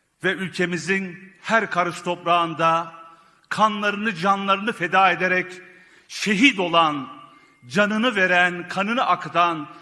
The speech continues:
şehitlerimizi rahmetle bir kez daha yad ediyorum. Çok söylenecek söz de var ama mübarek Ramazan ve sözün ustasının yanında fazla konuşmaya gerek yok. Türkiye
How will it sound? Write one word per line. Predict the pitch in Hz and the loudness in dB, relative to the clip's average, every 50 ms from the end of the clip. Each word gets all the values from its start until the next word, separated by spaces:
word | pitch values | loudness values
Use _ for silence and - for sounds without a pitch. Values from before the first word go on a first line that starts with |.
| - - | -20 -16
şehitlerimizi | - - - 185 202 190 196 185 170 190 185 180 180 185 180 156 139 175 196 202 202 196 180 - - - - - | -12 -8 -4 -2 -2 -2 -4 -6 -4 -4 -2 -2 -2 -4 -4 -6 -2 -2 0 0 -2 -4 -8 -16 -20 -18 -6 0
rahmetle | 151 185 170 160 180 202 202 - 180 185 170 | 2 2 2 2 -2 -4 -4 -4 -6 -6 -6
bir | 220 202 - | -6 -8 -6
kez | - 180 175 165 147 | -4 -4 -4 -4 -4
daha | 160 151 170 165 | -2 0 0 0
yad | 156 160 170 175 170 | 2 4 4 4 4
ediyorum. | 156 160 135 127 135 127 113 110 107 95 87 - - - _ _ _ _ _ _ _ _ _ _ _ _ _ _ _ _ _ _ _ _ _ _ _ _ _ _ _ _ _ _ | 2 -2 -4 -4 -6 -6 -6 -8 -8 -10 -12 -16 -20 -20 _ _ _ _ _ _ _ _ _ _ _ _ _ _ _ _ _ _ _ _ _ _ _ _ _ _ _ _ _ _
Çok | - - 240 262 254 - | -6 -2 -2 -2 -2 0
söylenecek | - 214 208 202 202 208 202 170 202 190 - | 0 2 2 2 2 0 -2 -2 -4 -6 -6
söz | - 190 196 190 165 165 | -4 -2 -2 -2 -2 -2
de | 196 185 | 0 2
var | 170 170 156 | 2 2 2
ama | 147 175 196 190 165 151 143 135 - - - - - - _ _ _ _ - | 2 0 0 2 0 0 0 -4 -10 -18 -20 -20 -20 -20 _ _ _ _ -4
mübarek | 160 175 165 165 160 165 175 165 170 160 | -4 0 2 2 2 2 0 -4 -4 -4
Ramazan | 165 160 170 160 156 135 170 165 170 170 170 - - - - _ _ _ _ _ _ - | -4 -2 -2 -2 -2 0 -2 -2 -2 -2 -8 -14 -18 -20 -20 _ _ _ _ _ _ -8
ve | 143 160 | -8 -8
sözün | 156 - 165 160 143 165 190 190 180 | -6 -6 -8 -8 -8 -6 -8 -8 -8
ustasının | 165 - - 175 156 - - 170 180 | -10 -10 -10 -12 -10 -8 -10 -10 -8
yanında | 165 151 151 151 151 - 160 156 | -6 -6 -6 -6 -6 -8 -8 -8
fazla | 156 151 151 139 135 151 143 | -6 -6 -8 -6 -8 -10 -10
konuşmaya | - 160 151 147 151 - 143 147 143 | -8 -8 -8 -8 -6 -4 -2 -2 -2
gerek | 131 135 139 135 131 - | -2 -2 -4 -4 -4 -6
yok. | 135 123 113 - - - - - _ _ _ _ _ _ _ _ - - _ _ _ - | -8 -8 -8 -10 -14 -20 -20 -20 _ _ _ _ _ _ _ _ -20 -20 _ _ _ -8
Türkiye | - 240 262 254 233 - - 190 208 196 196 196 196 196 196 | -2 0 0 0 -2 -4 -4 -2 0 2 2 2 0 -2 -6